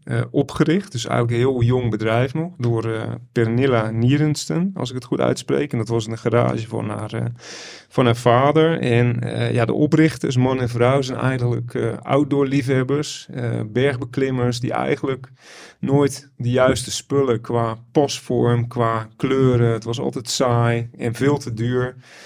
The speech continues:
Dus die dachten, "Dit is een gat in de markt en we gaan gewoon betaalbare producten maken met opvallende kleuren van een goede kwaliteit." Nou ja, en dat, eh, is heel goed gelukt, eh,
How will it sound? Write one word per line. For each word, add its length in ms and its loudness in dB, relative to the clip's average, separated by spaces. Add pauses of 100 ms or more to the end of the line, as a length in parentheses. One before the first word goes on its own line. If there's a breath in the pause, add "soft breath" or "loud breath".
(220 loud breath)
Dus 100 -12
die 120 -4
dachten, 420 2
"Dit 120 -2
is 80 -2
een 100 -6
gat 280 -4
in 80 0
de 60 -4
markt 400 2
en 80 -6
we 60 -6
gaan 240 -2
gewoon 460 -6 (100)
betaalbare 640 4
producten 520 -2
maken 440 -4
met 140 -6
opvallende 580 -2
kleuren 680 0 (760)
van 160 4
een 60 4
goede 260 2
kwaliteit." 600 2
Nou 120 2
ja, 60 0
en 100 -2
dat, 260 -2
eh, 360 -6
is 220 -2
heel 200 4
goed 180 -4
gelukt, 420 -4
eh, 180 -8